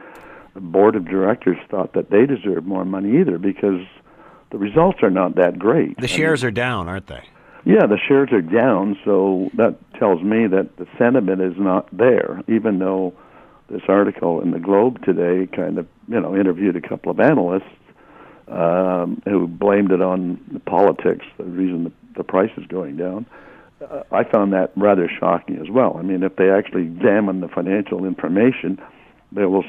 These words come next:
Speaker 1: see that, uh, you know, the reason why the income was up, it appears to me, is because the charges for electricity were way down. They were down by a hundred and thirty-eight million dollars, the cost of
Speaker 2: Mm-hmm.
Speaker 1: power.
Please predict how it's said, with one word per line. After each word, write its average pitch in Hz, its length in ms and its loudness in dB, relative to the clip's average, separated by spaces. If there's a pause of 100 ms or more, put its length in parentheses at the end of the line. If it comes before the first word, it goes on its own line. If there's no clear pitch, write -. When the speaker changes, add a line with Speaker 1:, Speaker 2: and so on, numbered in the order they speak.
Speaker 1:
see 104 180 2
that, 90 280 0 (640)
uh, 90 480 -2
you 127 80 2
know, 87 140 4
the 90 120 0
reason 104 560 2 (140)
why 101 420 2 (200)
the 95 260 0
income 104 400 0
was 85 180 -4
up, 87 240 -2 (160)
it 87 100 -6
appears 92 300 0 (100)
to - 60 -10
me, 123 340 2
is 104 140 -4
because 98 380 -2 (160)
the 101 140 -6 (120)
charges 135 380 2 (120)
for 107 100 -2
electricity 98 640 0
were 92 220 -4
way 101 240 2
down. 113 380 0
They 92 80 -4
were 92 80 0
down 113 280 0
by 104 140 0
a 98 40 -2
hundred 104 200 -4
and 101 140 -4
thirty-eight 101 420 0
million 98 340 0
dollars, 107 440 -2
the 85 80 -2
cost 104 260 0
of 98 60 -6
Speaker 2:
Mm-hmm. 95 80 -6
Speaker 1:
power. 101 440 0